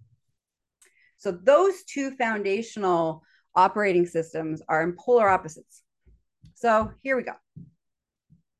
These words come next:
You know, you're on the sites and you start dating. And I've been noticing, you know, one of my, one of my girlfriends, she's, she's, she's been struggling with this a lot. Um,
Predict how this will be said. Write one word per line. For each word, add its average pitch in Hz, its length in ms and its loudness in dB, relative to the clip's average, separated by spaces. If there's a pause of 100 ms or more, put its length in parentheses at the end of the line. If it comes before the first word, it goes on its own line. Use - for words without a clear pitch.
(640)
You 190 80 -2
know, 185 240 2 (320)
you're 208 140 2
on 262 160 4
the 240 80 0
sites - 440 -12
and 165 80 -6
you 170 40 -4
start 220 340 0
dating. 165 360 -8
And 170 260 -8
I've 175 140 -4
been 190 140 -2
noticing, 208 500 0
you 185 60 4
know, 170 160 4
one 196 200 0
of 202 60 -4
my, 190 400 -4
one 220 140 -6
of 240 40 -2
my 220 80 0
girlfriends, 175 720 -2
she's, 160 400 -10
she's, 170 360 -10
she's 202 200 -10
been 202 160 -6
struggling 233 400 0
with 180 160 -2
this 175 160 -6
a 151 40 -8
lot. 143 180 -6 (520)
Um, 165 500 -2